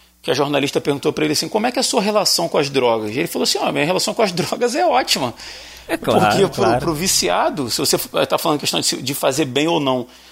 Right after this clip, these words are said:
Speaker 1: né, se você pergunta pro viciado se, se a cocaína faz bem, ele vai dizer que é maravilhoso, que, né, que é ótimo.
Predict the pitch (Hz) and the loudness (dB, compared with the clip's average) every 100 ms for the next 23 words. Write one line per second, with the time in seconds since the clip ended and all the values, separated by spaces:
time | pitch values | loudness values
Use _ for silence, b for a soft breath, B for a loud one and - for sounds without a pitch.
0 | B - 139 143 - 170 156 147 - 170 | B -4 -2 0 -2 0 0 0 -4 -2
1 | 131 143 - 156 127 120 120 - 143 123 | -2 0 0 2 2 2 0 -4 -2 -2
2 | 143 - 143 - 127 123 123 143 127 135 | -2 0 -2 0 -2 0 -2 -2 0 0
3 | 147 220 302 320 240 196 226 339 403 440 | 0 -2 -4 -4 -2 -2 -2 -2 -2 -2
4 | 381 226 151 185 254 269 285 233 - 113 | -4 -2 0 0 0 0 0 -2 -6 -10
5 | 127 151 185 214 226 226 220 131 | -2 -2 0 0 0 0 -2 -10